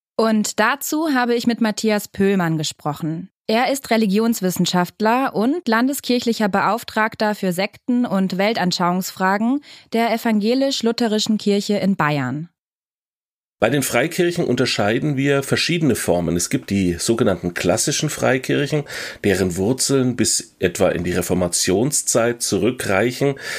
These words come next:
Speaker 2: also beispielsweise in die Täuferbewegung, da könnte man die Mennoniten dafür nennen als Beispiel.
Speaker 1: Genau, das ist die sehr bibeltreue freie evangelische Kirche, die mein Uropa in Bielefeld etabliert hat.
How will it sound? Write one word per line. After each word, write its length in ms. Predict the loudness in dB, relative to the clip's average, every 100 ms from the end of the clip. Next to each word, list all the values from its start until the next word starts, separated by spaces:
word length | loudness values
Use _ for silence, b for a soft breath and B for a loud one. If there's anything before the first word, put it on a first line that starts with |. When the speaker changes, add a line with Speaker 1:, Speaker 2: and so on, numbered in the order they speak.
| B B
Speaker 2:
also 460 | -4 0 0 0 -4 _
beispielsweise 720 | -2 0 -2 0 2 2 0 -2
in 260 | -2 -4
die 140 | -4 0
Täuferbewegung, 1000 | 2 2 0 0 0 2 2 2 0 -2
da 100 | -2
könnte 280 | -2 0
man 200 | 0 -2
die 120 | 0 0
Mennoniten 760 | 2 2 2 0 0 0 0
dafür 300 | 0 0 2
nennen 280 | 2 2 0
als 200 | -2 0
Beispiel. 680 | 0 0 -2 -2 0 0 -4 _ _ -2
Speaker 1:
Genau, 440 | 2 2 0 -4 -4
das 220 | 0 0 -2
ist 160 | -4
die 120 | -2
sehr 280 | 0 0 0
bibeltreue 800 | 0 0 0 -2 0 0 2 0
freie 380 | -2 0 0 0
evangelische 600 | 0 0 2 0 -2 -4
Kirche, 500 | 0 0 2 0 0
die 140 | 0
mein 180 | 0 0
Uropa 600 | 2 2 2 0 0 0
in 240 | 0 0
Bielefeld 500 | 0 0 0 0 0
etabliert 540 | -2 -2 -4 -2 -2 0
hat. 280 | -2 -4